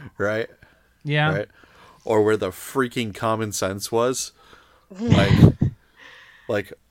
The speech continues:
Speaker 1: we
Speaker 3: Yeah.
Speaker 1: were, we were watching as the, the lady from the school goes into the house.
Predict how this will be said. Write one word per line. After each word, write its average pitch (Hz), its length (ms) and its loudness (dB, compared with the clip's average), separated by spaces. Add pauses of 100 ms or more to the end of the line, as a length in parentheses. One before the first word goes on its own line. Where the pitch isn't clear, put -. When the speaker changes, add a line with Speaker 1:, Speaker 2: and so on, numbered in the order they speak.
(220)
Speaker 1:
we 113 260 0
Speaker 3:
Yeah. 120 60 4
Speaker 1:
were, 110 280 4
we 123 140 0
were 120 140 0
watching 110 560 -4
as 104 360 -4
the, 98 360 -4 (340)
the 107 140 2
lady 110 320 0
from 107 260 -8
the 101 120 -6
school 107 440 -2
goes 92 360 -8
into 104 280 -6
the 95 160 -4
house. 92 540 -6